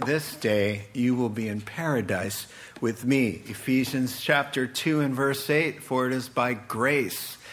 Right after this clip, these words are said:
that we have been saved." It is, uh, through faith. It is a gift of God. You cannot earn it. But in the same breath, then, there is a call to work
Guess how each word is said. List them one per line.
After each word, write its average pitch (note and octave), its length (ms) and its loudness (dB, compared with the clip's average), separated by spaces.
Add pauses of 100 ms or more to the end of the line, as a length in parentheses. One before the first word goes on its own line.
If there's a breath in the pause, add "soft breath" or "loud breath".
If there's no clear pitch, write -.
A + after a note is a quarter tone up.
(140 loud breath)
that A2 240 2
we A#2 140 0
have A2+ 200 -2
been G#2 180 -4
saved." B2+ 680 -2
It G#2+ 120 -6
is, G#2+ 380 -8 (340 loud breath)
uh, F#2 200 0
through B2 320 -2
faith. - 800 0 (100)
It B2 160 -2
is A#2+ 160 -2
a A#2+ 60 -2
gift B2+ 720 -2 (180)
of G#2 220 -8
God. F#2 400 -2 (320 loud breath)
You A#2+ 100 -2
cannot A#2+ 460 0 (160)
earn B2+ 240 4
it. F#2+ 320 -6 (400 loud breath)
But D3 340 6
in B2+ 160 2
the B2 120 2
same B2+ 440 2
breath, C3 640 2
then, A2 540 2 (380 loud breath)
there A#2 240 4
is A#2 140 0
a B2 60 -2
call C3+ 380 2 (120)
to A#2 140 2
work C3 520 2